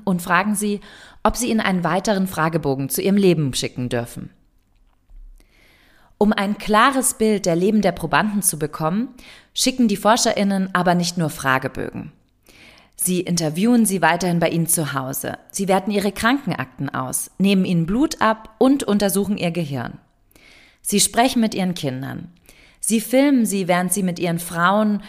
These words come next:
über ihre Sorgen und Herausforderungen sprechen. Sie erleben, wie Teilnehmende Beziehungen eingehen und wieder beenden,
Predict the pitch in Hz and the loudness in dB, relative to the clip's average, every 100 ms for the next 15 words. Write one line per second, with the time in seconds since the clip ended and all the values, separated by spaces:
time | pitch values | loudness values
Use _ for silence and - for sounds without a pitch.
0 | - - 196 185 175 175 208 233 233 - | -8 0 2 2 0 0 2 2 0 -2
1 | 190 175 156 143 - 131 123 127 135 - | 0 2 4 4 0 -6 -4 -6 -4 -4
2 | 135 - - - 170 _ _ _ _ - | -6 -8 -10 -12 -16 _ _ _ _ -20
3 | - _ - 196 175 185 226 254 247 226 | -20 _ -6 0 2 4 4 2 2 0
4 | 185 202 175 - 196 202 233 214 202 196 | -2 -4 -4 -4 -2 0 2 2 0 0
5 | 190 190 175 - 254 277 233 220 190 196 | -2 -2 -4 0 2 4 4 2 -2 -2
6 | 196 196 190 190 175 185 160 170 135 143 | -2 -2 -2 -2 0 2 2 0 -2 -6
7 | - 139 151 | -10 -10 -10